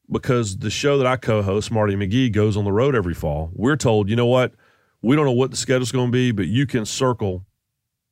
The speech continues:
Alabama, Texas A and M, put it in Sharpie, we're going." And then we didn't go. And it's because A and M was awful. They couldn't get out of their own way on the football field. And so it kinda went away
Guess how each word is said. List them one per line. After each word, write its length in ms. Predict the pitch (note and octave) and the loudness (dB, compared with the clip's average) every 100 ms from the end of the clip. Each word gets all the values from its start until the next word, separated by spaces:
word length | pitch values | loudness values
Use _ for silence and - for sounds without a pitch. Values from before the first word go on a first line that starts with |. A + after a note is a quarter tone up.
| _ _ - | _ _ 0
Alabama, 560 | A#2 A#2 A2 A#2+ A2 | 2 2 2 0 0
Texas 360 | G#2 A#2+ G2+ - | -2 -2 -2 -4
A 100 | A2+ | -2
and 100 | G#2 | -2
M, 320 | G#2 G#2 G2+ - _ _ | -2 -2 -2 -6 _ _
put 160 | C#3 B2+ | 0 0
it 80 | A#2 | 0
in 100 | G2+ | -4
Sharpie, 640 | - C3 B2 A#2+ A2+ G#2+ _ _ _ - | -2 0 0 0 -2 -4 _ _ _ 0
we're 160 | A#2+ | 0
going." 360 | G#2 A2 E2+ C2+ _ _ _ _ _ _ _ - | 2 0 -2 -8 _ _ _ _ _ _ _ -2
And 140 | A#2+ | 2
then 100 | C#3 | 4
we 80 | C#3 | 4
didn't 220 | D#3+ D#3 | 2 2
go. 260 | D3+ G3 - _ _ _ _ _ | 2 2 -2 _ _ _ _ _
And 100 | C3 | 0
it's 80 | B2 | 0
because 320 | B2 D#3 C3 | 0 0 2
A 100 | D3 | 2
and 120 | D3+ | 2
M 180 | D#3 F3+ | 0 0
was 160 | E3 C3 | -2 2
awful. 440 | C3+ G#3 - - _ _ _ _ | 2 0 -4 -14 _ _ _ _
They 160 | A#2+ B2 | 0 2
couldn't 240 | - C#3 | 2 2
get 80 | D#3 | 2
out 80 | E3+ | 2
of 40 | |
their 80 | D#3+ | 2
own 100 | D#3+ | 2
way 140 | F3+ | 4
on 180 | E3 D3 | 4 2
the 80 | D#3+ | 2
football 360 | - A3+ G#2 E2+ | 0 2 2 0
field. 320 | F#2+ D#2+ D2 | -2 -4 -2
And 140 | C#3 C#3+ | -2 0
so 360 | E3+ D#3 D3 - _ _ _ - | 4 4 2 -2 _ _ _ 0
it 180 | F3 | 0
kinda 320 | - F#3 B3+ A3 | 0 2 2 4
went 220 | G3+ F3+ | 2 2
away 580 | C3+ C#3+ G3+ C3 A#2+ | 2 4 4 2 -2